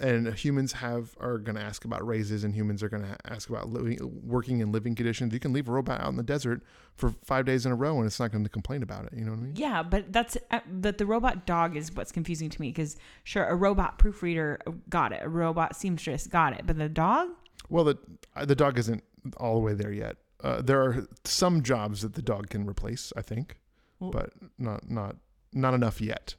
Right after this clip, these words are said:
Speaker 1: It has to be able to do more things, and I'm sure that's on the way.
Speaker 2: Sure.
Speaker 1: If I were the,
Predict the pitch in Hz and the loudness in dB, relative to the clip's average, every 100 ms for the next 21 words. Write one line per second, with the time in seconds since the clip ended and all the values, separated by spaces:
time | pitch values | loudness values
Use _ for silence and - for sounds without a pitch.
0 | _ - 101 131 120 120 117 110 - 110 | _ -6 2 0 4 4 6 6 4 0
1 | 107 104 107 123 - 107 104 - 107 101 | 2 -2 -4 -6 -6 -6 -6 -6 -8 -4
2 | 127 107 95 107 95 95 104 135 147 - | -2 -2 -4 -6 -6 -4 -2 -2 -2 -4
3 | 131 190 - 101 107 110 107 107 110 113 | -6 -8 -8 -6 -4 -2 -2 -2 -2 -2
4 | 110 | -2